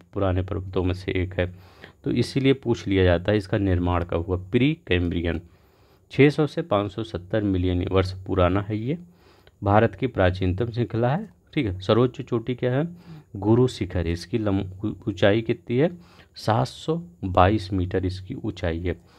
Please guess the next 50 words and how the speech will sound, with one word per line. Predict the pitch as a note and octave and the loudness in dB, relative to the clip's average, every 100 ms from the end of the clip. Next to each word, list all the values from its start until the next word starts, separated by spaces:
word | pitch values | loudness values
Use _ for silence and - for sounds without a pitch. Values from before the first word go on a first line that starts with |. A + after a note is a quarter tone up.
| - | -4
ओ | C3 A2 | 0 0
सॉरी, | - G2 - | 2 0 0
सात | - F2+ | 0 0
सौ, | - | -2
सत्रह | - G2 - B2 B2+ | -4 -4 0 2 2
सौ | C#3 | 0
बाईस | A2+ F2+ F2+ F#2 | 2 2 2 0
मीटर | F#2+ F2 A#2+ B2 - C#3+ C3+ - | -4 -2 -2 -4 -10 -20 -12 -8
इसकी | F#2 F#2+ A#2 | -8 -8 -6
ऊंचाई | G#2+ F#2+ F2+ E2+ | -6 -4 -2 -2
है, | E2+ E2 - - _ _ _ _ _ _ | -4 -6 -14 -20 _ _ _ _ _ _
सर्वोच्च | - A#2 G#2 F#2+ F#2+ | 0 4 4 2 -2
चोटी | G#2 F#2+ C3 | -2 -2 -2
गुरु | G#2 F2+ F2 | 0 -2 -2
शिखर | F#2 F2 E2+ | -6 -4 -2
है। | D#2+ - - - - - - | -2 -4 -18 -20 -20 -16 -2
अब | A2 | 0
देखिए | A2+ A#2 E3+ F3 - - _ _ | 0 0 -2 -6 -8 -20 _ _
अरावली | B2 C3 C#3 D#3 | 6 6 6 2
क्या | E3+ D#3+ | -2 -4
होता | D3 D3+ - D#3+ | -4 -6 -4 -4
है, | F3 | 0
अरावली | B2 B2+ C3 C#3+ D#3+ | 2 2 2 2 0
एक | D#3 - | 0 -2
अवशिष्ट | A2+ A2 - C3 - - | 0 0 0 -4 -6 -10
है। | - F#2 F#2+ | -10 -10 -4
अब | A#2+ | -2
देखिए | C#3 D3+ E3 | -2 -2 0
अवशिष्ट | G#2+ G#2+ - D#3+ - | 2 0 -2 -8 -6
उन | - C#3+ D#3 | -2 -2 0
पर्वतों | G#2+ F#2+ F#2 F#2 | 0 0 0 -4
को | F#2 | -4
कहते | F#2 E2 F2+ F#2+ | 0 0 0 -4
हैं, | C#3 E3+ - - - A2 | -4 -6 -16 -20 -14 0
जैसे | B2+ C3 E3 | 2 2 -2
ये | E3 | -2
पहले | E3+ A2+ A#2 | -2 0 0
ये | B2 B2 | 0 -2
पर्वत | - F2+ E2+ F2 | -2 -2 -2 -4
है, | F2+ | -4
ये | |
देखिए | F#2+ F#2+ C3 | -4 -2 -2
हम | A#2+ A#2 | 0 0
यहाँ | G2+ G2+ | 0 0
पर | G2 A2+ | 0 0
एक | A#2 - | 0 0
पर्वत | F#2+ F2+ F2 | 0 0 -2
बना | F2 E2+ E2+ | -2 -2 -2
दिए | F2+ F2+ | -4 -4
हैं, | F2 F2+ | -4 -6